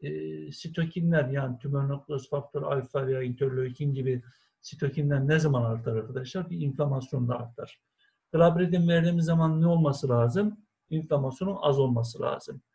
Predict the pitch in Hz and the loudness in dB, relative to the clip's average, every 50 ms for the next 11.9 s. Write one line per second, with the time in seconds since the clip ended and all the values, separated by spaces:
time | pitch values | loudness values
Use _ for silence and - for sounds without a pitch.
0 | _ _ _ _ _ _ 185 170 165 - - 180 - 190 170 156 151 156 147 147 | _ _ _ _ _ _ -4 -4 -4 -4 -6 -2 0 2 2 4 4 2 4 4
1 | 151 143 135 143 143 135 131 127 - - 135 131 131 - 143 123 120 117 113 117 | 2 2 2 0 -2 -2 -4 -6 -6 -4 -4 -4 -4 -2 -2 0 0 2 0 2
2 | 139 185 202 196 - - - 143 135 131 127 120 - 160 147 135 127 120 117 - | 2 2 2 2 -2 -4 -2 0 2 2 0 0 4 6 6 6 6 2 0 -2
3 | - 123 120 - _ 151 135 123 117 113 110 127 160 202 220 220 - _ _ _ | -4 -8 -8 -2 _ 0 2 2 0 0 -2 0 2 2 2 0 -4 _ _ _
4 | _ _ _ _ - 135 135 127 120 120 - 156 143 131 123 117 123 151 175 190 | _ _ _ _ 0 0 0 0 -2 0 2 4 4 4 2 2 2 2 4 2
5 | 190 190 - _ _ _ _ _ _ 135 143 143 139 139 135 135 139 143 147 147 | 0 0 -6 _ _ _ _ _ _ 4 6 6 6 6 4 2 2 2 2 2
6 | 139 131 123 123 120 120 117 117 120 113 110 110 - - - 156 175 180 - 156 | 0 0 0 2 2 2 2 0 0 -2 -4 -6 -8 -6 -2 -2 -2 -2 -2 -4
7 | 131 117 110 107 113 113 117 120 - - - 160 - 208 208 202 - - 160 151 | -4 -4 -4 -4 -6 -8 -10 -10 -14 -16 -20 -10 -6 -4 -4 -4 -6 -8 -8 -6
8 | 147 131 123 123 170 185 196 190 - - _ _ _ _ _ _ _ _ - - | -6 -6 -6 -6 -4 -4 -4 -6 -8 -16 _ _ _ _ _ _ _ _ -16 -14
9 | 180 - - - - 139 120 120 113 110 104 110 110 117 117 180 190 - 160 143 | -14 -12 -6 0 0 0 2 2 -2 -2 -2 -4 -6 -6 -4 -4 -4 -2 -2 -2
10 | 127 123 123 123 127 - - 208 208 202 208 - _ _ _ _ _ _ _ _ | 0 0 -2 -4 -6 -4 -2 -2 -2 -2 -4 -10 _ _ _ _ _ _ _ _
11 | 160 147 151 - 156 143 131 120 117 117 - - 120 117 120 - - - | -2 -2 0 -2 -2 -2 -2 -2 -4 -6 -8 -8 -10 -10 -10 -14 -18 -20